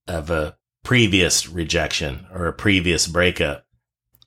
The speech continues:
And the pain is worse. It's a constant pain. Like, "Well, I want to avoid this pain, so I'm not even gonna find out what could be.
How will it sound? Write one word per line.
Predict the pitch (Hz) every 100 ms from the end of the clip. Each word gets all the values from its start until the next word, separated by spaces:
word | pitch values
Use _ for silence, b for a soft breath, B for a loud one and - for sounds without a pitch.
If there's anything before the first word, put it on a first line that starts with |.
| _ _ _ _ _ _
And | 98 90 87 87 87 -
the | 92 90
pain | - 107 104
is | 107 120 90
worse. | 85 78 92
It's | 85
a | -
constant | - 110 117 92 80
pain. | 87 78 69 - _ _ _ _ -
Like, | 71
"Well, | 80 95 104
I | 104
want | 104
to | 98
avoid | 82 92 92
this | 90 82
pain, | - 98 87 78
so | 90
I'm | 92
not | 90 85
even | 85 85
gonna | 85 82
find | - 87 87 85
out | 85 80 - -
what | 85 -
could | - 90 80
be. | 92 82 65